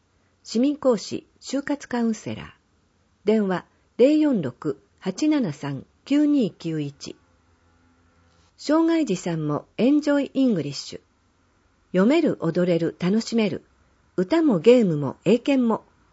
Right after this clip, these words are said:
十二月五日、十二日、十九日の水曜、十七時から。池子会館。対象、子供から大人。費用、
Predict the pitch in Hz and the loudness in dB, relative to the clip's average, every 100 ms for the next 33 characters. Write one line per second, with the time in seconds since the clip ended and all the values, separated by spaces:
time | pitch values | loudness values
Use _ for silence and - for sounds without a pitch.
0 | _ _ _ _ _ _ _ _ - 285 | _ _ _ _ _ _ _ _ 0 4
1 | 302 294 269 254 247 - - 202 - 190 | 4 2 -2 -4 -6 -6 -6 -6 -6 -2
2 | 254 254 247 233 - 202 - 185 302 294 | 2 2 2 -2 -4 -6 -6 -4 0 0
3 | 302 233 196 - 151 - - 226 220 202 | 0 -2 -2 -4 -6 -6 -6 -2 0 2
4 | 170 123 - _ - 262 262 254 233 - | 0 -2 -8 _ -4 0 2 0 -2 -6
5 | - 123 - _ _ _ _ _ _ 180 | -12 -12 -14 _ _ _ _ _ _ -8
6 | - 294 285 277 233 170 - 120 - _ | -2 -2 -2 -4 -4 -6 -10 -12 -14 _
7 | _ _ _ _ _ 220 226 - 185 160 | _ _ _ _ _ -2 -2 -2 -4 -4
8 | - _ _ _ - 208 294 302 254 240 | -8 _ _ _ -2 2 2 2 -2 -4
9 | - 170 - 165 139 _ _ _ _ _ | -6 -8 -6 -6 -8 _ _ _ _ _
10 | _ - 277 262 156 120 | _ -8 -2 0 0 -4